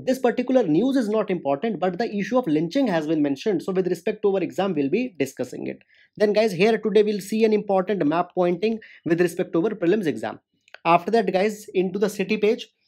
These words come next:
you can see that nothing important has been given, only the news related to the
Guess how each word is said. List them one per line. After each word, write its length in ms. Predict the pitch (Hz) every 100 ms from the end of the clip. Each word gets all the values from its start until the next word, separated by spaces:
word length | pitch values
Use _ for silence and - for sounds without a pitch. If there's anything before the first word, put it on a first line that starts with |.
| _ _ _
you 180 | 160 180
can 200 | 196 214
see 220 | - 226 247
that 280 | 226 190
nothing 340 | 160 170 226 214
important 480 | 196 190 175 220 180
has 220 | 165 160
been 160 | 170
given, 320 | 165 170 208 208
only 300 | 170 175 185
the 100 | 180
news 300 | 165 196 170
related 360 | 160 160 156 165
to 60 |
the 140 | 156